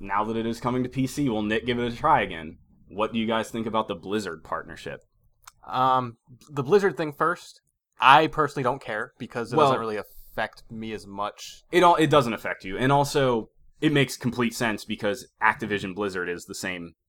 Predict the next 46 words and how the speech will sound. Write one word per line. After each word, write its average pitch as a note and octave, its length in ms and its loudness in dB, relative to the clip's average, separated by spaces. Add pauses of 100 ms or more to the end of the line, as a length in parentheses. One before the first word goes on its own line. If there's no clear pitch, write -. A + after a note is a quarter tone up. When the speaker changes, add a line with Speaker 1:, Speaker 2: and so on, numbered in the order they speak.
Speaker 1:
thing, G2+ 320 -4 (100)
Speaker 2:
Yeah. G#2 200 -10
Speaker 1:
basically. A2 580 -2
So, G#2+ 420 -2 (340)
Speaker 2:
And A#2 60 -8
of - 80 -10
course, A#2 200 -2
they're A2 100 -4
gonna G#2 120 0
want G2+ 140 -6
people G2 200 -12
to F#2 80 -12
use F2+ 140 -12
their F#2 100 -6
s-, E2+ 160 -12 (240)
Blizzard G2 240 -10
or G2 60 -10
whatever, G2 220 -6
Battle F#2 280 -4
Net. F2+ 160 -10 (120)
Speaker 1:
whatever. B2 600 4
Speaker 2:
Yeah. A2+ 160 2
Speaker 1:
Yeah, G2+ 40 2
they A2 100 4
wanna G#2+ 240 -2 (520)
focus A#2+ 320 2
everybody G2+ 380 -2
into F#2 160 -6
one F2+ 220 -6
single F2+ 300 -10
Speaker 2:
It's E2+ 100 -12
the E2 80 -10
Speaker 1:
thing. D#2+ 160 -6
Speaker 2:
first C3+ 320 2
non-Blizzard A#2+ 580 -2
game G2 240 -6
on E2+ 140 -12
Battle E2 240 -6
Net. A#1+ 140 -16 (100)
Speaker 1:
Yeah, A2+ 280 2 (140)
which B2+ 200 -2
is E3 180 -2 (180)
interesting. G2+ 560 -4
Speaker 2:
Yeah. F#2+ 140 -10 (160)
Speaker 1:
I, C3 300 2
uh, B2 280 0